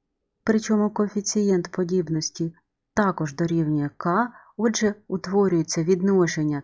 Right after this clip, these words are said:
третіх сторін, які теж будуть дорівнювати К. Подивіться на це відношення в умові задачі. Воно також дорівнює К,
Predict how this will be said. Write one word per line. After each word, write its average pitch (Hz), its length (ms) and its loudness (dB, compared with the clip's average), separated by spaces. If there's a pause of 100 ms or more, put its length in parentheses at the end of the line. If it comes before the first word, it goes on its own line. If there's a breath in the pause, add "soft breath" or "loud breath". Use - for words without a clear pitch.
третіх 185 500 2
сторін, 247 560 0 (960)
які 190 360 2
теж 190 500 0 (140)
будуть 202 320 2
дорівнювати 190 720 2 (180)
К. 131 300 -6 (1300 soft breath)
Подивіться 220 580 2
на 190 160 2
це 196 300 -2
відношення 165 840 0
в 165 100 -12 (100)
умові 170 560 2
задачі. 220 640 0 (920 soft breath)
Воно 208 340 4
також 175 480 -2
дорівнює 202 520 2
К, 196 320 0